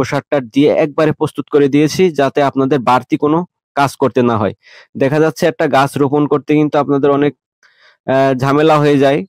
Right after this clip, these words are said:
অনেক সময় আমরা দেখি যে আপনার ভুলভাল সার দেওয়ার কারণে কিন্তু গাছ মারা যায় মাটি তৈরি করার সময়। এই কারণে আমরা এখান থেকে ছাদ বাগানীদের জন্যই শুধু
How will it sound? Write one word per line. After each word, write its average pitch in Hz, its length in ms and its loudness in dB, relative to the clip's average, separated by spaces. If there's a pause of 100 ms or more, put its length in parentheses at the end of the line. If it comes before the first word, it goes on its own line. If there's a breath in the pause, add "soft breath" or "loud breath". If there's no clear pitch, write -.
(400)
অনেক 139 200 0
সময় 156 240 0
আমরা 147 160 2
দেখি 139 320 0
যে 135 120 0
আপনার 139 320 0
ভুলভাল 135 460 0
সার 131 280 -2
দেওয়ার 139 220 0
কারণে 131 300 0
কিন্তু 135 280 -2
গাছ 123 280 -2
মারা 127 220 0
যায় 127 160 0
মাটি 127 240 -2
তৈরি 123 220 0
করার 120 240 -2
সময়। 143 240 -2 (480 soft breath)
এই 160 120 0
কারণে 165 300 2
আমরা 165 200 2
এখান 160 220 -2
থেকে 160 240 0 (400)
ছাদ 139 260 -2
বাগানীদের 147 480 0
জন্যই 156 380 2
শুধু 143 280 0